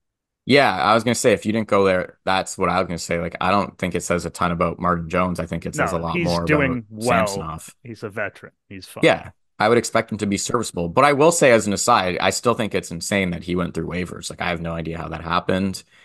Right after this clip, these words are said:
Speaker 1: There are, look at all of the needy teams in that. Like, it's crazy. Like, he easily should have been picked up. <laughs> Wild that it happened, but it's the Leafs' benefit. Like, it's nice to get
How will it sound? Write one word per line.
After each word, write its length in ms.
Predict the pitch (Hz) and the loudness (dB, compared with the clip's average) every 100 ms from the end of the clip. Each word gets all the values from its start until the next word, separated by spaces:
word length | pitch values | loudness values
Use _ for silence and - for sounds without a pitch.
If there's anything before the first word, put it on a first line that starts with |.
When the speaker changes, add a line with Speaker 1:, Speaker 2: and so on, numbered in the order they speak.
| _ _ _ - | _ _ _ 0
Speaker 1:
There 240 | 95 92 | 2 4
are, 460 | 73 90 90 87 - - | 4 4 2 0 -6 -4
look 300 | 101 127 - - | -2 -2 -4 2
at 360 | 110 104 - _ _ _ _ - | 4 2 0 _ _ _ _ 4
all 260 | 95 101 | 6 6
of 80 | 92 | 4
the 120 | 95 | 0
needy 600 | 90 90 90 90 87 - _ _ | -2 -2 -2 -2 -4 -8 _ _
teams 380 | - 87 87 82 | -6 -2 -2 -2
in 120 | 80 | -6
that. 260 | 78 58 - _ | -8 -10 -12 _
Like, 180 | 87 82 | -10 -4
it's 160 | 95 - | -4 -2
crazy. 440 | 98 92 87 78 | 0 0 0 -6
Like, 120 | 82 | -6
he 200 | 101 107 | 0 0
easily 420 | 82 98 90 92 | 2 -2 0 -2
should 160 | 87 85 | -2 -6
have 100 | 82 | -8
been 80 | 82 | -6
picked 240 | - - | -8 -4
up. 300 | 85 85 - _ _ _ _ _ | -2 -2 -4 _ _ _ _ _
<laughs> 280 | - 90 - | -16 -12 0
Wild 460 | 151 101 113 131 123 | 4 6 6 6 4
that 120 | 120 | 4
it 80 | 95 | 4
happened, 540 | 95 113 135 127 156 | 4 4 2 0 2
but 280 | 110 98 - _ _ _ | 4 4 0 _ _ _
it's 200 | 104 - | -8 -2
the 40 | |
Leafs' 200 | 117 123 | 0 0
benefit. 420 | - 135 113 92 65 | 0 0 -2 -6 -6
Like, 180 | 87 | -6
it's 160 | 90 - | -6 -2
nice 260 | 98 98 - | 0 0 -2
to 100 | 95 | 0
get 340 | 92 92 85 | 2 0 -4